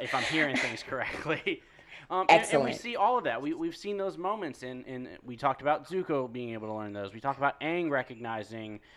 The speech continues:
Speaker 1: um, that, and I, I love this moment at, as they complete the, uh,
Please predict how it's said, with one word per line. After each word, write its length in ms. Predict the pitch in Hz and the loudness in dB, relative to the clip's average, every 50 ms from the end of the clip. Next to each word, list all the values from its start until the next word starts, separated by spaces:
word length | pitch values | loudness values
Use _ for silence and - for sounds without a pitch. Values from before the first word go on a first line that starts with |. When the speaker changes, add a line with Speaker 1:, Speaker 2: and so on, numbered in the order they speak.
| - - - - | -20 -20 -16 -6
Speaker 1:
um, 380 | - 131 131 123 117 110 104 110 - - - _ _ _ _ - 110 | -2 0 0 0 0 -2 -4 -8 -14 -18 -20 _ _ _ _ -16 -8
that, 240 | 113 120 117 120 - | -4 -2 -2 -2 -2
and 100 | - 139 | -2 -2
I, 100 | 143 139 - | -2 -2 2
I 100 | - 147 143 | 4 4 4
love 580 | 139 139 147 165 175 190 202 190 151 131 123 | 4 4 4 6 8 8 8 6 4 -4 -2
this 240 | 143 151 139 - - | 0 0 0 -2 -6
moment 640 | 127 123 127 127 127 135 143 156 156 156 156 147 - _ _ _ _ _ _ _ _ _ - | -6 -4 -2 0 0 2 2 2 2 0 0 -2 -6 _ _ _ _ _ _ _ _ _ -4
at, 200 | 120 123 135 - _ - - - - | -2 -2 -2 -4 _ -20 -16 -8 -2
as 240 | 123 135 139 151 151 | 2 4 4 4 2
they 240 | - 175 170 160 160 - - _ _ _ - | 2 2 2 2 2 -2 -8 _ _ _ -10
complete 640 | - 156 135 - - - 131 139 139 147 - - 117 | -6 -6 -6 -6 -6 -6 -4 -4 -4 -4 -6 -10 -10
the, 260 | 123 123 120 117 113 | -8 -6 -4 -2 0
uh, 320 | 117 113 110 107 107 104 | 0 2 2 2 0 0